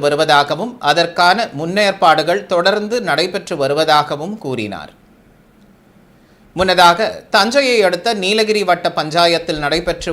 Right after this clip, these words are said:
வரும் நூறு நாள் மகாத்மா காந்தி வேலை உறுதி திட்ட பணிகளை இந்திய தேசிய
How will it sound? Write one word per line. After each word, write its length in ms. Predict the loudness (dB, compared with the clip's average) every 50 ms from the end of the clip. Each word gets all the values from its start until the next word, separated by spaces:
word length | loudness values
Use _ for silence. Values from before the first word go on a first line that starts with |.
| -2
வரும் 220 | -2 -2 -2 -4 -8 -12 -20 _ _ _ _ -6 -4
நூறு 220 | -2 0 0 2 2 2
நாள் 160 | 2 2 2 0
மகாத்மா 380 | 0 0 0 0 0 0 -2 0 2
காந்தி 240 | 2 0 0 0 -2 -2 0
வேலை 200 | 0 0 0 0 -2 -2 -4
உறுதி 220 | -4 -4 -4 -6 -6 -6
திட்ட 240 | -4 -2 -2 -2 -2 -2
பணிகளை 380 | -4 -4 -2 0 2 2 2 0 -2 -6 -14 -20 _ _ -4 -2 0
இந்திய 180 | 0 2 2 2 2 2
தேசிய 300 | 0 0 0 0 -2 -2